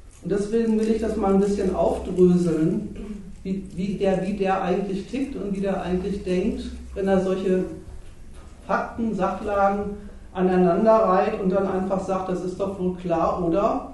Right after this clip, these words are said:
daraus folgt doch deutsche Waffen. Was ist denn eigentlich der selbstverständliche Ausgangspunkt dieses Zitats, dieses Standpunkts? Hungerleider fliehen aus Afrika, da müssen wir aufpassen und das ist eine sicherheitspolitische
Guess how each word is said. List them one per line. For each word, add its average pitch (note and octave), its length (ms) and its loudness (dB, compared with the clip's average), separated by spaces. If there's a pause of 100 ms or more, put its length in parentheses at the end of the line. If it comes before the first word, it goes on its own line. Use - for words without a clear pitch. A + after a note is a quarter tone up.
(140)
daraus F#3 400 -2
folgt F3+ 340 2
doch G3+ 280 -2 (340)
deutsche D#3+ 400 0
Waffen. D#3 500 0 (1800)
Was A3 160 2
ist D4+ 140 8
denn C#4+ 120 6
eigentlich B3+ 300 2
der A#3+ 140 6
selbstverständliche A3+ 960 2
Ausgangspunkt A3+ 960 0 (280)
dieses F3 400 -2
Zitats, E3 600 0
dieses F#3+ 220 -6
Standpunkts? - 880 -2 (760)
Hungerleider A3 720 6
fliehen A3+ 320 -2
aus F#3+ 240 0
Afrika, A3 800 2
da F#3+ 80 0
müssen G#3 320 0
wir F#3+ 180 2
aufpassen G#3+ 640 -2
und F#3+ 80 2
das F#3+ 160 0
ist - 160 -8
eine F#3+ 220 -2
sicherheitspolitische F#3+ 1040 0